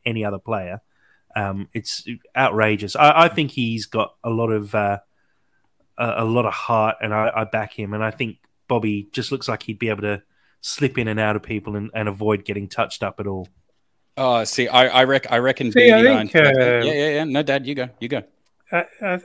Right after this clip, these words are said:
Speaker 3: I think, uh, um, I can see Reem as a, I can actually see Reem as a wrestler. You know, uh, <laughs> I don't know, I don't know why,
Speaker 1: With the
Speaker 3: but I think I
Speaker 1: ponytail?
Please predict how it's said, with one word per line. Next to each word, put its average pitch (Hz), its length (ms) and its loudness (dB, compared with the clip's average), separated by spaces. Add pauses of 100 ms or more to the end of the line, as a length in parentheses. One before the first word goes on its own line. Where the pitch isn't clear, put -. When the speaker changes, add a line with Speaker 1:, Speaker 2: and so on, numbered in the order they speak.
(120)
Speaker 3:
I 180 80 0
think, 208 420 -4
uh, 175 480 -6
um, 135 480 0 (2250)
I 190 100 0
can 254 160 -4
see 208 260 0
Reem 143 720 2 (800)
as 139 240 -6
a, 123 200 -8
I 240 100 4
can 190 180 -4
actually 160 260 -2
see 156 220 -4
Reem 127 340 -2
as 120 100 -8
a 120 60 -12
wrestler. 143 440 -4 (720)
You 156 120 0
know, 147 300 -2 (100)
uh, 156 800 -4 (200)
<laughs> 960 200 0
I 240 80 4
don't 226 140 2
know, 151 120 -4
I 160 80 0
don't 170 140 0
know 110 60 -10
why, 123 280 -4
Speaker 1:
With 127 120 2
the 123 60 -2
Speaker 3:
but 123 100 -4
I 123 120 2
think 120 200 -2
I - 0 -
Speaker 1:
ponytail? 127 260 -4